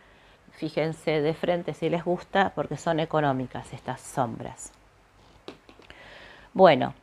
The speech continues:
esta sí es de el barrio de Once, que es un barrio a las que no, chicas que, chicos que no son de acá, es, eh, vende de todo y económico. Esta es una sombra dorada que me fascina.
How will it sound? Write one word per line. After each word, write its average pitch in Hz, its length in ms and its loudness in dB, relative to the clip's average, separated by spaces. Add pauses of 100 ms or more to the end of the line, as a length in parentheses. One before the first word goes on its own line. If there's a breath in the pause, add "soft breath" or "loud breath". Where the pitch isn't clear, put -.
(480)
esta 294 260 6
sí - 180 -4
es 131 120 -2
de 139 260 -2 (140)
el 139 140 -4
barrio 156 360 2
de 170 140 4
Once, 190 580 0 (420)
que 139 100 -10
es - 160 -12
un 139 340 -8
barrio 139 340 -4 (120)
a - 100 -10
las 127 160 -6
que - 160 -4
no, 143 100 -2
chicas - 460 -8
que, 131 260 -4
chicos - 280 -6
que 139 100 -4
no 147 100 -2
son 156 220 -2
de 160 60 2
acá, 190 320 2 (500 loud breath)
es, - 240 -6
eh, 139 400 2
vende 160 240 2
de 165 140 6
todo 196 460 6
y 147 160 -2
económico. 175 920 0 (140)
Esta 156 200 -6
es - 120 -12
una 139 140 -4
sombra 147 400 -2
dorada 175 480 4
que 135 140 -6
me 131 180 -4
fascina. 175 880 -2